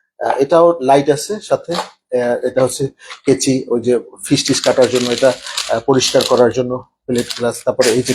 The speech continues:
টয়েস, হ্যাঁ, এরকম। আমার কাছে হিউজ, হিউজ, এই যে টয়েস এবং এত, আহ,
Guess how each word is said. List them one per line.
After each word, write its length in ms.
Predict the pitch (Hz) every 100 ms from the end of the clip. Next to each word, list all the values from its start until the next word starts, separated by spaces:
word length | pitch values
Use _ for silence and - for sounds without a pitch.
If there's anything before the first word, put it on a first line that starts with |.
| -
টয়েস, 400 | 131 131 - - - - - -
হ্যাঁ, 160 | 214 147 - - - -
এরকম। 260 | 127 - - -
আমার 220 | 160 220
কাছে 240 | 233 254 269
হিউজ, 520 | 226 - 202 277 226 - -
হিউজ, 260 | 214 180
এই 100 | 147
যে 80 | 156
টয়েস 340 | 160 190 170
এবং 160 | 214 214 165
এত, 220 | 175 -
আহ, 960 | 240 - _ _ _ - - 123 107